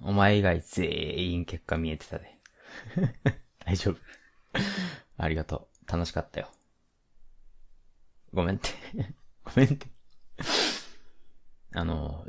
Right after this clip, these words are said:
だいぶ、君は素敵な人間だから、あれだよ。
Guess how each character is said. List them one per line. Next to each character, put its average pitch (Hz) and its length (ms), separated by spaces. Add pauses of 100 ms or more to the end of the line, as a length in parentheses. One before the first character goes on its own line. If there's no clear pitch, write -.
だ 80 120
い - 40
ぶ、 - 60 (1000)
君 90 260
は 87 340
素 - 120
敵 87 220
な 92 100
人 90 200
間 87 200
だ 87 120
か 82 100
ら、 - 180 (480)
あ - 120
れ 80 60
だ 76 80
よ。 - 160